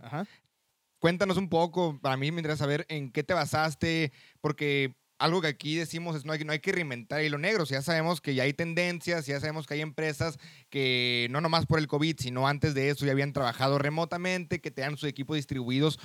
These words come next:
Speaker 2: por todo el mundo, que para crecer no nomás te quedas con el talento que hay en tu ciudad, sino que puedes agarrar talento en cualquier parte del mundo mientras hablen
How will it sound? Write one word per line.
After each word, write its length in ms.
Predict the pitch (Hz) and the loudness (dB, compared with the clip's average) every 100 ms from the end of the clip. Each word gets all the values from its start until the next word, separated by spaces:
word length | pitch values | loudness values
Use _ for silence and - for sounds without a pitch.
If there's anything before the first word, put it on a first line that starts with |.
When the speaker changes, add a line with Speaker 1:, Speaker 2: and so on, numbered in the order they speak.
| - - | -10 2
Speaker 2:
por 180 | 131 - | 4 4
todo 300 | - 151 165 | 6 6 6
el 100 | 175 | 4
mundo, 480 | 185 190 175 170 | 2 0 2 0
que 100 | 156 | 0
para 240 | 151 135 131 | 0 2 0
crecer 500 | - 120 - 143 151 | -2 -4 0 0 0
no 80 | 147 | -2
nomás 300 | 151 147 139 | -2 0 0
te 80 | |
quedas 300 | 156 143 143 | 0 0 -2
con 320 | - 135 113 - 139 - | -4 -6 -6 -10 -18 -6
el 160 | 139 | -2
talento 380 | 135 131 135 147 | 0 0 0 -2
que 80 | 131 | -2
hay 60 | 147 | -2
en 80 | |
tu 100 | 139 | 0
ciudad, 440 | 135 147 160 175 165 | 2 4 6 6 4
sino 260 | 143 131 131 | 0 0 0
que 100 | 135 | 0
puedes 260 | 143 143 | 2 2
agarrar 300 | 135 123 135 | 0 0 0
talento 500 | - 143 139 139 143 | 0 0 0 0 -2
en 60 | 143 | 0
cualquier 420 | 120 117 139 147 | 0 -2 -2 -2
parte 340 | - 135 131 147 | 0 0 2 0
del 120 | 143 | 0
mundo 260 | 147 147 147 | -2 -2 -4
mientras 300 | 135 113 131 | -6 -6 -2
hablen 320 | 131 143 | -2 -2